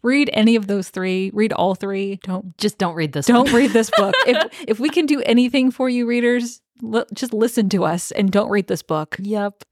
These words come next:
Speaker 2: Yeah, but we, uh, I think it's kind of important that we still wanted to talk about this book because I think there's a lot of, um, maybe not, like, problematic things in the plot of this, but things that need to be discussed 'cause they do pop up occasionally in other books that are maybe,
Speaker 1: Mm-hmm.
Speaker 2: like, more well received. And it's like, there's,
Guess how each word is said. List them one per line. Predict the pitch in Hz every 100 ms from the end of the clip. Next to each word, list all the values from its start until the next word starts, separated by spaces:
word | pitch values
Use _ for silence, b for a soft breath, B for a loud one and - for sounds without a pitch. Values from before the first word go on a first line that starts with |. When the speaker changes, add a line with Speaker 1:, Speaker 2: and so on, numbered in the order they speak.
| b b b b
Speaker 2:
Yeah, | 151 135 143
but | 233 214
we, | 277 294 285
uh, | - 262 262 -
I |
think | 247 311
it's | -
kind | 339 311
of |
important | 294 254 247 240 233
that | 214
we | 208
still | 208 208
wanted | 220 220
to | 185
talk | - 156 165
about | 247 262 269
this | 285
book | - 277 294 - -
because | 214 208 202
I | -
think | 175 208 214
there's | 233 220
a |
lot | 196 180 180
of, | 175 175 - -
um, | 170 160 160
maybe | 214 254
not, | 190
like, | 143 -
problematic | - 151 139 139 147 170
things | 196 190 196 180
in | 185 180
the |
plot | - - 185 -
of | 190
this, | 196 196 196
but | - 190 202
things | 220 247
that | 262
need | 180 165
to | 196
be | 185
discussed | 165 151 - 156 151 196 -
'cause | 160 151
they | 180
do | 185 202
pop | 202 175
up | 156
occasionally | 156 - 147 135 156 147
in | 139 -
other | - 151
books | 170 170 -
that | 156 151
are |
maybe, | 151 147 147
Speaker 1:
Mm-hmm. | 143
Speaker 2:
like, | 135 147
more | 143 135
well | 143 139 139
received. | 135 - 135 135 240 240
And | 254
it's | 262
like, | 277 254
there's, | 339 415 403 -